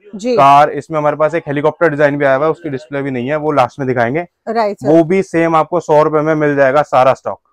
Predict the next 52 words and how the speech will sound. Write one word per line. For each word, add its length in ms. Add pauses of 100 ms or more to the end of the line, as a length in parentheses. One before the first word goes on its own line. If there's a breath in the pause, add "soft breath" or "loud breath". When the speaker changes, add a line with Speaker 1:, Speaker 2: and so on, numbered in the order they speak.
Speaker 1:
बहुत 360
बढ़िया। 280 (300 soft breath)
और 60
सर 140
जो 160
ये 120
नीचे 320
है, 160
ये 100
मुझे 260
लगता 200
है 60
बच्चों 240
के 120
स्कूल्स 400
और 80
पिकनिक्स 480
के 120
लिए 180
Speaker 2:
जी 160
मैम, 100
Speaker 1:
स्पेशल। 160
Speaker 2:
पिकनिक 300
बैग्स 260
है। 60
Again, 380 (100)
पीछे 240
एडजस्टेबल 480
बेल्ट 280
आएगी 200
आपकी। 380
Speaker 1:
जी। 400
Speaker 2:
ये 120
हमने 180
फिल 220
करके 260
नहीं 120
रखे 220
हैं, 80
लेकिन 240
काफी 280
स्पेशियस 440
हो 100
जाते 240
हैं 60
अंदर 140
से, 140
ये 60
देख 120
सकते 260
हैं 80
आप। 80